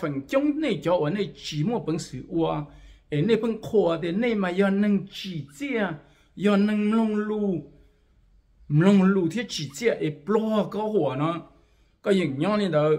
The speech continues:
ở chỉ muốn nó chỉ muốn họ ở thầu cơ, chừng tua trái nó,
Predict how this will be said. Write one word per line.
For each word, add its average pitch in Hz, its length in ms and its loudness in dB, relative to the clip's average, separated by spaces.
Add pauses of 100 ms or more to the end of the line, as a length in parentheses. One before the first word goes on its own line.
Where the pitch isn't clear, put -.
ở 139 140 -4
chỉ 170 100 -10
muốn 190 160 -2
nó 208 180 0
chỉ 151 120 -10
muốn 196 140 0
họ 151 120 0
ở 139 160 0
thầu 135 180 -6
cơ, 160 120 -2 (160)
chừng - 200 -10
tua 160 120 2
trái 190 320 0
nó, 147 220 -4